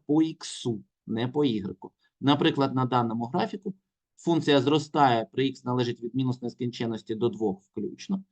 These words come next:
і спадає від двох включно до плюс нескінченності. Розглянемо найпростіші приклади на цю тему. Вказати область визначення функції, область значень,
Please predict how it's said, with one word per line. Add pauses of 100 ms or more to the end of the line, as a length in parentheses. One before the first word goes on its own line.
(200)
і
спадає
від
двох
включно
до
плюс
нескінченності. (1000)
Розглянемо
найпростіші
приклади
на
цю
тему. (520)
Вказати
область
визначення
функції,
область
значень,